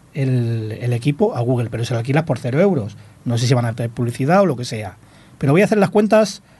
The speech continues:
más, más positivas que pueda. Tú compras un juego a setenta napos.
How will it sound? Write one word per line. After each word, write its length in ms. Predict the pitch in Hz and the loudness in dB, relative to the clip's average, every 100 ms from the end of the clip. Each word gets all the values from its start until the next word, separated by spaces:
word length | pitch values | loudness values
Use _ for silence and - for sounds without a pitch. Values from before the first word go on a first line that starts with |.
| _ - | _ -2
más, 680 | 139 165 180 175 170 156 | 2 4 4 4 4 2
más 160 | 151 160 | 2 0
positivas 440 | 165 165 170 165 | 0 0 0 0
que 100 | - | 0
pueda. 340 | 131 101 92 80 - _ - - - - - - - - - - | -4 -6 -8 -12 -18 _ -20 -20 -20 -20 -20 -20 -20 -20 -20 -8
Tú 140 | - 214 | 4 6
compras 260 | 214 196 175 | 6 2 2
un 60 | |
juego 140 | 175 208 | 2 2
a 20 | |
setenta 340 | 165 151 139 120 | 2 0 0 -2
napos. 400 | 101 - 90 | -6 -10 -14